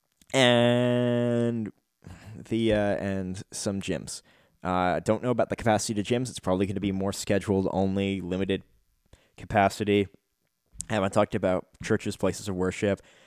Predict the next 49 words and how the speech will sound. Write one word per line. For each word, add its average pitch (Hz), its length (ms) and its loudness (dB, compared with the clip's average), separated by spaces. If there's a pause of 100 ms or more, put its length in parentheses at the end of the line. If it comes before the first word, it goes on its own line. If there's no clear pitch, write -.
(160)
uh, 90 520 -2 (280)
how - 220 -14
much 101 280 -2
they 101 120 6
can 104 180 -4
go. 95 420 2
That's 85 300 -6
in 90 80 -6
phase 85 280 -2
three, 147 280 4
which 110 160 -4
we 87 200 0 (460)
think 101 240 -2
it's 101 160 -4
gonna 101 160 -2
be 95 160 0
a 92 60 0
three-week 113 540 2
delay 98 360 6
between 95 380 -4
the - 80 -10
release, 156 640 2
and 82 340 -6
if - 100 -10
there's - 200 -6
a - 40 -8
spike, 117 440 4 (320)
they'll 85 140 -8
slow 95 220 -4
everything 90 440 -6
d-, 117 80 -6 (480)
down. 123 420 6
So 107 160 -2
they 90 120 2
wanna 90 160 -2
see - 120 -6
three 107 220 2
weeks 98 300 4
and 92 100 -6
then 87 260 -6
wait 95 240 0
a 95 40 2
week 95 220 2
after 95 320 0
that 123 340 6
to - 80 -10
make 90 160 -6
their - 80 -10
decision. 151 560 6